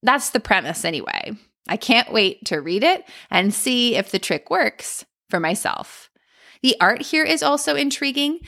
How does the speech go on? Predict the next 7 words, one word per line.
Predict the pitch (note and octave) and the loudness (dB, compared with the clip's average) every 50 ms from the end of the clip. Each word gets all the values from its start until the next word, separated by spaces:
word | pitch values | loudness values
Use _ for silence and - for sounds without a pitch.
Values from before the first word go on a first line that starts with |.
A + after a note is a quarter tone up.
| - - - - _ _ | -18 -20 -20 -20 _ _
The | - G#3+ | -6 -4
palette | - - - F3 F#3 D4 F4+ - - | -4 -2 0 2 4 4 4 2 2
is | D4 A#3+ A#3+ | 0 0 2
really | B3+ A#3 A3 | 2 2 2
dominated | F3 F3 D#3+ D#3 D#3+ F3 F#3+ G#3 A3 A#3+ B3 A#3+ A3+ | 2 2 2 2 2 2 0 0 2 2 0 0 2
by | - F3 E3 E3 | 2 2 2 2
black | E3 - - C3 D3+ D3 F3 - - - - - | 0 -4 -2 0 2 2 2 0 -2 -8 -20 -20